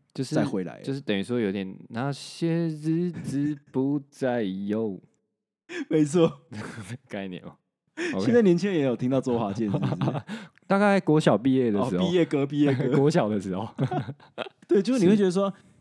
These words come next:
Speaker 1: 是。
Speaker 2: 时空、时空跟时间这件事情，是真的可以把一段关系就这样子拉开了。
Speaker 1: 啊。
Speaker 2: 然后是你完全不可抗。
Speaker 1: 嗯。
Speaker 2: 你甚至，因为而且你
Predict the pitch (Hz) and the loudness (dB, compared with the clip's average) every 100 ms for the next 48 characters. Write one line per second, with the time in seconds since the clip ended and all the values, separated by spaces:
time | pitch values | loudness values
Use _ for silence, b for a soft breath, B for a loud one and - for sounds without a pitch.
0 | _ - - - 135 165 - 185 185 190 | _ -10 -6 -2 0 2 4 2 0 -6
1 | - - 131 143 180 175 180 151 123 147 | -6 -4 -2 2 2 4 2 2 2 2
2 | 143 139 139 139 107 98 67 - _ _ | 2 2 0 -2 -4 -6 -14 -18 _ _
3 | _ - 185 139 - - _ _ 170 156 | _ -4 0 0 -2 -14 _ _ 0 0
4 | 123 117 117 120 95 - _ _ - 135 | 0 -2 -4 -4 -8 -12 _ _ -10 -4
5 | 135 117 107 104 101 110 101 101 _ 139 | -2 -2 -4 -6 -6 -8 -10 -12 _ -6
6 | 127 120 117 95 90 80 _ _ - 101 | -2 -2 -4 -8 -12 -14 _ _ -10 -6
7 | 85 80 76 85 87 - _ _ 127 117 | -6 -6 -8 -10 -14 -20 _ _ -8 -2
8 | 143 135 - 175 127 104 117 127 120 107 | 0 0 0 0 2 0 -2 -2 -4 -2
9 | - 135 - 78 - 95 87 - _ _ | -2 -2 -4 -8 -8 -10 -10 -18 _ _
10 | _ _ _ _ _ 92 82 131 117 - | _ _ _ _ _ -16 -10 -6 -2 0
11 | 160 160 208 196 170 117 | 0 2 2 2 2 0